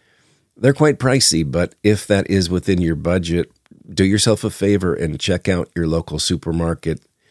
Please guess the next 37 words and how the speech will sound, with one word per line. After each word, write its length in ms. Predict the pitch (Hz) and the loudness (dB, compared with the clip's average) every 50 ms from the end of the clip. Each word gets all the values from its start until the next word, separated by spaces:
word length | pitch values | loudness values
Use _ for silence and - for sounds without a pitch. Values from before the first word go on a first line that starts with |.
| _ _ _ _ _ _ _ _ | _ _ _ _ _ _ _ _
your 120 | - 85 82 | -4 -2 0
local 280 | 82 85 82 - - | 0 0 0 0 -2
big 340 | 78 73 85 87 80 78 - | -2 0 -2 -2 -2 -2 -4
box 300 | 78 78 78 - - - | -4 -4 -4 -2 -4 -4
stores, 460 | - - 87 82 85 85 82 80 76 - - | -4 -2 -2 0 0 0 0 -2 -4 -6 -6
and 140 | - 85 - | -6 -6 -4
understand 800 | - 95 95 92 92 - - - 104 98 98 98 95 85 80 76 | -4 -4 -2 -2 -2 -2 -2 -2 -2 0 0 0 0 -2 -2 -2
where 300 | 80 104 110 104 104 107 | -2 0 0 0 0 0
you 200 | 98 85 85 87 | 0 0 0 0
are 100 | 87 80 | -2 -2
being 300 | 73 82 87 85 85 78 | -2 -2 -2 -2 -2 -2
radiated 640 | 69 82 87 87 85 85 80 78 76 76 71 73 90 | -2 -2 -2 -2 -2 0 -2 -2 -2 -4 -6 -6 -6
by 340 | 82 78 78 78 76 71 - _ _ _ _ - | -6 -4 -4 -4 -6 -8 -10 _ _ _ _ -8
microwave, 800 | 82 82 80 78 - - 82 80 76 80 76 73 71 - - _ _ | -6 -4 -4 -6 -6 -6 -4 -4 -2 -2 -2 -4 -4 -8 -12 _ _
uh, 80 | 78 | -4
sorry, 360 | 73 - - 85 76 71 71 71 | -2 0 0 0 -2 -4 -6 -4
millimeter 440 | 78 95 95 95 90 82 76 82 | -2 0 0 2 0 0 -2 -2
wave 340 | 76 78 73 76 71 - - _ - | -2 -2 -2 -4 -4 -6 -10 _ -8
radiation, 600 | 80 73 73 73 143 143 - - 127 131 123 - _ _ _ _ _ _ _ _ _ _ _ _ _ _ | -6 -4 -4 -4 -4 -6 -6 -8 -10 -12 -14 -16 _ _ _ _ _ _ _ _ _ _ _ _ _ _
and 280 | 82 71 71 73 71 - - | -2 0 0 -2 -4 -4 -4
at 200 | - 80 76 - | -4 -4 -4 -2
what 180 | 85 85 82 - | -2 -2 -2 -2
levels. 460 | 82 80 78 78 69 71 73 71 71 | -2 -2 -2 -2 -2 -4 -4 -4 0
This 180 | 82 101 92 101 | 0 0 0 0
is 80 | 101 | 0
the 180 | 90 104 95 - _ - | 0 -2 -4 -4 _ 2
only 380 | 123 120 127 135 123 104 87 | 4 4 4 4 4 2 2
meter 440 | 80 82 80 71 73 71 71 76 - _ _ _ _ _ _ _ _ _ _ _ _ _ _ - | 2 0 -2 -2 -2 -4 -6 -8 -10 _ _ _ _ _ _ _ _ _ _ _ _ _ _ 0
on 160 | - 117 131 | 2 2 4
the 80 | 123 101 | 2 2
market 340 | 92 90 87 - - - | 2 0 -2 -4 -6 -8
today 380 | - 87 82 76 90 85 82 80 | -6 -6 -2 -2 0 0 0 0
that 200 | 78 80 - - | -2 -2 -4 -2
will 160 | 85 85 82 | -2 -2 -2
allow 300 | 80 78 80 85 90 87 | -2 -2 -2 -2 -2 -2
you 300 | 85 85 82 82 80 78 | -2 0 0 0 -2 -2
to 560 | - - - 87 82 82 82 80 78 73 - | -4 -6 -4 -2 0 0 0 0 -2 -4 -6